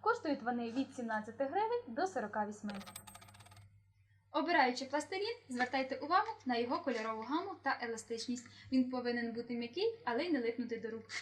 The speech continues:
Ціна такого пластиліну від дев'ятнадцяти до тридцяти двох гривень. Не забудьте про досточку для пластиліну та стеки для кращого моделювання фігур.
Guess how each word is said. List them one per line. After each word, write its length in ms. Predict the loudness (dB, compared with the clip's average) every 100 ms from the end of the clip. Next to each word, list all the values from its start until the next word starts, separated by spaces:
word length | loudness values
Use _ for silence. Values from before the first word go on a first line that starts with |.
| -8
Ціна 260 | 0 4 4
такого 300 | 2 -2 -2
пластиліну 480 | -4 -4 -2 -2 -2 -2
від 120 | -4
дев'ятнадцяти 580 | -4 -4 -2 -2 -2 -8
до 100 | -8
тридцяти 460 | -10 -10 -6 -6
двох 280 | -4 -6 -6
гривень. 320 | -6 -8 -10 -14 -20 -20 -10
Не 80 | -4
забудьте 340 | -2 -2 -4 -4
про 160 | 0
досточку 440 | 0 0 -2 -4 0
для 160 | 0
пластиліну 520 | 0 -4 -2 -2 -2 -4 -10 -8
та 80 | -8
стеки 360 | 0 0 0 -8 -10
для 100 | -10
кращого 400 | -4 -4 -2 -4
моделювання 460 | -4 -6 -6 -6 -6
фігур. 320 | -6 -6